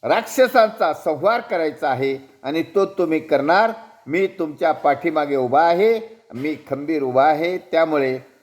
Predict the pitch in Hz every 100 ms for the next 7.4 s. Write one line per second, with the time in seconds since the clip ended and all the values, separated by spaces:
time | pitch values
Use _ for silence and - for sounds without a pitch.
0 | _ 160 - 208 165 127 139 185 277 269
1 | 208 120 - - _ _ _ _ _ _
2 | _ _ _ _ _ _ _ _ 127 185
3 | 160 139 156 196 190 - 180 165 - 165
4 | 143 135 143 147 120 123 - 185 202 208
5 | 202 190 185 220 220 - _ _ - 135
6 | 151 156 151 160 127 123 113 160 175 180
7 | 175 165 151 156